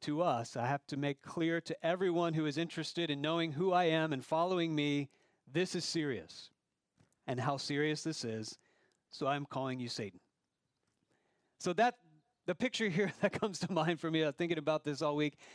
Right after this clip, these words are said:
this is a collision course. The way God thinks and the way that we think.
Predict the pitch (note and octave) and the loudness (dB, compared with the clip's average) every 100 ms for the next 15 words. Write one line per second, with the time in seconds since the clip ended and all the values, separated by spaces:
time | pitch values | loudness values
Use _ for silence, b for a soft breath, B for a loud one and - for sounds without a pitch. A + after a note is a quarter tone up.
0 | B A3+ A#3 F#3+ G#3+ G3 G3 G3+ F#3 F3 | B 0 0 0 2 2 4 2 0 0
1 | F#3+ D3+ G#2+ - - B B B B B | 0 0 -2 -10 -12 B B B B B
2 | B B - - D3+ D#3 G3 A3+ G#3+ A#3 | B B -16 -6 -2 4 4 6 6 4
3 | G3+ F#3 F#3+ - - - _ _ _ _ | 4 2 2 -4 -12 -14 _ _ _ _
4 | _ _ - E3 F3+ F#3 G3 F#3 G3 D#3 | _ _ -2 0 4 4 4 4 2 0
5 | A#2+ | -6